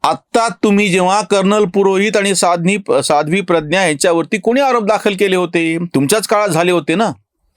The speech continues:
जेव्हा की प्रत्यक्ष तुमच्या घरातल्या दोन हत्या, एक खालिस्तानी आणि दुसरे तमिळ बंडखोर, आतंकवादी, आणि तरी तुम्ही त्यांच्या गळ्यात गळे घालून बसता,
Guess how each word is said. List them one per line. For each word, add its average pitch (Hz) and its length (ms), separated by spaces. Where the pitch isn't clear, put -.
जेव्हा 190 320
की 240 180
प्रत्यक्ष 214 540
तुमच्या 214 380
घरातल्या 190 540
दोन 208 280
हत्या, 170 580
एक 175 260
खालिस्तानी 196 640
आणि 170 140
दुसरे 185 320
तमिळ 233 240
बंडखोर, 170 480
आतंकवादी, 170 600
आणि 190 220
तरी 226 160
तुम्ही 254 280
त्यांच्या 233 320
गळ्यात 202 320
गळे 247 160
घालून 226 300
बसता, 226 320